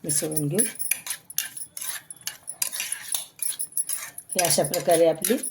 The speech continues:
अं, लाल भोपळा म्हणजेच देवडांगर भोपळा, काशीफळ भोपळा आणि राताळ हे तिन्ही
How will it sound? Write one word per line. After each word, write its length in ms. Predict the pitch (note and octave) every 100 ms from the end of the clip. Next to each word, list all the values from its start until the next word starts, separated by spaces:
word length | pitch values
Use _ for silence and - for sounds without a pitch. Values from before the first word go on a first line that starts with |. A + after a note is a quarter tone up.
| - - - - F3
अं, 380 | E3 D#3+ D#3
लाल 380 | F3 G3+ A3+ A3
भोपळा 400 | G#3 F#3+ - F#3+ B3+ - - - - - - _ -
म्हणजेच 380 | G3 G#3 A#3 -
देवडांगर 480 | G3+ F#3 E3+ E3+ D#3
भोपळा, 320 | D#3 D3+ G3
काशीफळ 600 | - G#3 - A3 F3 F3
भोपळा 460 | D3+ D3+ - F3 A#3+ - - - D#3
आणि 200 | F#3 A3+
राताळ 420 | A3+ A3 D#3 C3+ - - - -
हे 80 | F#3
तिन्ही 400 | A3 G#3 G3+